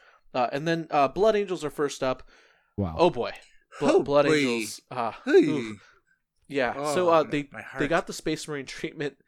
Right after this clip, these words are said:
Speaker 1: They got the Space Marine treatment in that, um, they got the Eliminators added to their ar-, their codex along with all the other stuff, uh, and then they got the Tactical Doctrine treatment in the Blood of Baal. So, or the Doctrine treatment in Blood of Baal. On top of that, their po-, their characters got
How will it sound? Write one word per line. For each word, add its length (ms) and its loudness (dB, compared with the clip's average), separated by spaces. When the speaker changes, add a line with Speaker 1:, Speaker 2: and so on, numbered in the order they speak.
Speaker 1:
They 80 -10
got 140 -2
the 60 -4
Space 300 -8
Marine 120 -8
treatment 340 -10
in 160 -10
that, 260 -6
um, 180 -6
they 100 -8
got 220 -2
the 200 -8
Eliminators 600 -4
added 520 -2
to 140 -8
their 180 0
ar-, 260 -6
their 120 -6
codex 360 -4
along 200 -8
with 100 -12
all 160 -4
the 80 -6
other 160 -6
stuff, 340 -8
uh, 280 -4
and 200 -6
then 140 -8
they 100 -8
got 300 -6
the 80 -12
Tactical 440 -6
Doctrine 340 -6
treatment 280 -14
in 60 -20
the 60 -20
Blood 160 -6
of 80 -8
Baal. 320 -4
So, 360 -2
or 240 0
the 120 -6
Doctrine 380 -2
treatment 260 -12
in 80 -18
Blood 180 -6
of 60 -10
Baal. 300 -2
On 100 -8
top 300 2
of 80 -8
that, 260 -4
their 320 -2
po-, 220 -10
their 140 -4
characters 540 -4
got 220 -6